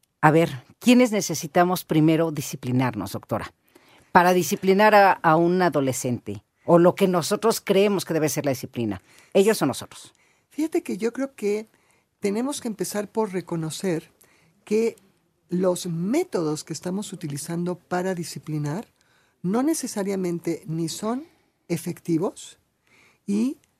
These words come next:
Speaker 2: desgastan la relación entre tú y tus hijos. Entonces,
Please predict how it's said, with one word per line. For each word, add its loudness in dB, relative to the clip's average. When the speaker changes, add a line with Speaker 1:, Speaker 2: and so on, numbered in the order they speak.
Speaker 2:
desgastan -4
la -4
relación -6
entre -2
tú -2
y -4
tus -6
hijos. -6
Entonces, -2